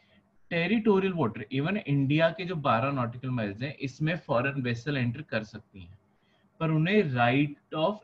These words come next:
innocent passage होता है। Right of innocent passage का क्या मतलब है? Let's suppose तुम्हारी एक warship है, ये तुम्हारी warship जा रही है, इसमें अब जो तुमने guns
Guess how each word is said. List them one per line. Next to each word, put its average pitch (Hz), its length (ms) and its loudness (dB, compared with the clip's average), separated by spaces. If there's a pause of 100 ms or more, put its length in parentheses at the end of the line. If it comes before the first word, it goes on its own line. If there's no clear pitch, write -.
(220)
innocent 156 600 -2
passage 107 380 -6
होता - 260 -18
है। - 80 -20 (1500)
Right 147 340 0
of 196 40 -12 (160)
innocent 175 500 -6
passage 147 320 -6
का 156 140 -10
क्या 151 120 -6
मतलब 117 280 -6
है? 113 60 -6
Let's 117 160 -6
suppose 147 240 -8
तुम्हारी 147 280 -4
एक 151 120 -8
warship 107 500 -4 (100)
है, 98 140 -14 (840)
ये 117 60 -8
तुम्हारी 123 240 0
warship 110 400 -2
जा 98 180 -4
रही 87 160 -10
है, 104 120 -18 (840)
इसमें 143 260 -4
अब 156 100 -2
जो 160 160 -2
तुमने 185 280 -4
guns 131 420 0